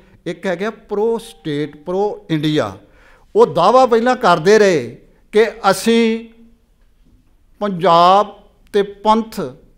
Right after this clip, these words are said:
ਦੇ ਮੁੱਦਿਆਂ ਨੂੰ ਹੱਲ ਕਰਾਉਣਾ, ਕੋਈ ਹੱਲ ਕਰਾ ਨਹੀਂ ਸਕੇ। ਜਦੋਂ ਲੋੜ ਪਈ ਪਾਰਲੀਮੈਂਟ ਦੇ ਵਿੱਚ ਤੇ ਉਹ ਸਟੇਟ ਦੇ ਹੱਕ ਵਿੱਚ ਭੁਗ-,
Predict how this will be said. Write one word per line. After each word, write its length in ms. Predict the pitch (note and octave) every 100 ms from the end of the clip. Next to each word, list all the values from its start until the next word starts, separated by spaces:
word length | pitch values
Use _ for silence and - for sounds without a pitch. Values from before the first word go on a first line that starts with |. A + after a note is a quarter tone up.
| _ _ _
ਦੇ 160 | D3+ G3+
ਮੁੱਦਿਆਂ 560 | F3+ E3 C#3+ G3 G#3
ਨੂੰ 360 | G#3 F#3 E3 D#3+ - _ _ _ _ _ -
ਹੱਲ 200 | D3+ C#3
ਕਰਾਉਣਾ, 540 | F#3+ D#3 D#3 F3+ F#3+ - - -
ਕੋਈ 220 | E3+ F#3
ਹੱਲ 360 | E3+ D#3 C#3+ C#3+ -
ਕਰਾ 300 | F3+ D3+ D3
ਨਹੀਂ 120 | E3
ਸਕੇ। 560 | F3 F3+ G3+ G3+ G3+ G3+ - _ _
ਜਦੋਂ 420 | A#2+ D#3 G#3 C4+ C4
ਲੋੜ 420 | G3+ F#3 G3+ B3
ਪਈ 380 | A#3 G#3 F#3+ D3+
ਪਾਰਲੀਮੈਂਟ 760 | - G3 F3+ F#3+ A3+ A3+ G#3+
ਦੇ 160 | G#3 A3
ਵਿੱਚ 280 | F3+ F3
ਤੇ 200 | A3 A3
ਉਹ 360 | A3 A3 G3+ B3
ਸਟੇਟ 540 | A#3+ - G#3+ G3+ A3
ਦੇ 180 | G#3+ B3
ਹੱਕ 380 | A#3 A3 D3 -
ਵਿੱਚ 220 | G3+ A3
ਭੁਗ-, 340 | A3+ A#3 D#3